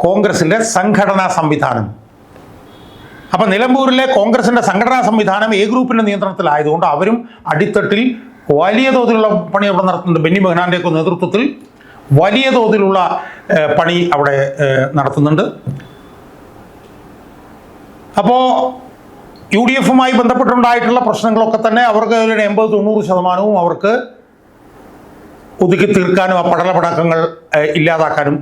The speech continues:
അവർക്ക് കഴിഞ്ഞിട്ടുണ്ട്. കാരണം ഒരു പത്ത് വർഷമായിട്ട് പുറത്തു നിൽക്കുകയാണ്. ആ ഗൗരവത്തിൽ അവർ വലിയ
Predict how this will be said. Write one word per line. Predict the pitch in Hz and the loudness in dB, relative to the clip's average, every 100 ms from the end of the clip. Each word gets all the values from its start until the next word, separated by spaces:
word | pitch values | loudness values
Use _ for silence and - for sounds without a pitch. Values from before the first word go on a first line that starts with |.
| 147 | -2
അവർക്ക് | 135 123 127 | -2 0 0
കഴിഞ്ഞിട്ടുണ്ട്. | 127 127 131 143 139 | 0 0 0 -2 0
കാരണം | 135 147 165 | -2 0 0
ഒരു | 202 | 0
പത്ത് | 202 175 | 0 0
വർഷമായിട്ട് | 165 160 156 | 0 -2 -2
പുറത്തു | 156 143 143 | -2 0 0
നിൽക്കുകയാണ്. | 143 139 - 139 | 0 -2 -2 -2
ആ | 135 | 2
ഗൗരവത്തിൽ | 143 156 156 208 285 277 - - - | 2 2 2 0 0 -4 -10 -8 0
അവർ | 156 147 | 2 2
വലിയ | 139 | 2